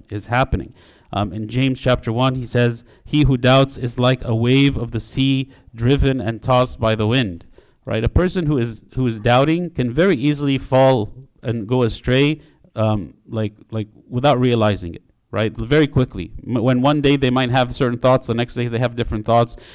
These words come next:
and maybe they're trying to process everything according to their emotions and how they feel about it, rather than un-, going back to the root and understand why is it that the church has certain beliefs? Why is it that we do certain things?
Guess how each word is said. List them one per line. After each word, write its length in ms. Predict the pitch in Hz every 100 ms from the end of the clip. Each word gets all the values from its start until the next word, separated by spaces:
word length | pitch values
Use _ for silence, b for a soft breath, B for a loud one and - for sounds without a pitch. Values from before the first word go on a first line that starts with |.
| B
and 160 | B 120
maybe 180 | 156 156
they're 220 | 139 123
trying 260 | - 139 139
to 80 |
process 500 | 123 131 127 - 123
everything 460 | 117 123 127 135 127
according 400 | 107 - 127 123
to 120 | -
their 140 | 113 104
emotions 600 | 101 123 131 139 127 113
and 100 | 107
how 140 | 120
they 120 | 113
feel 280 | 101 127 127
about 280 | 117 117 123
it, 140 | 120 B B B
rather 280 | 135 147 147
than 140 | 139
un-, 180 | 120 131
going 300 | 131 139 127
back 260 | 123 131 -
to 140 | 123
the 100 | 117
root 260 | 113 135 110
and 140 | 110
understand 640 | 107 113 107 - 127 123
why 200 | 117 143
is 180 | 165 147
it 80 | 139
that 80 | 120
the 120 | 117
church 300 | 107 139 123
has 220 | 120 113
certain 260 | - 120 101
beliefs? 460 | 110 110 101 -
Why 180 | - 131
is 140 | 151 135
it 100 | 123
that 140 | 107
we 100 | 113
do 320 | 107 127 135
certain 320 | 113 123 104
things? 340 | 98 139 90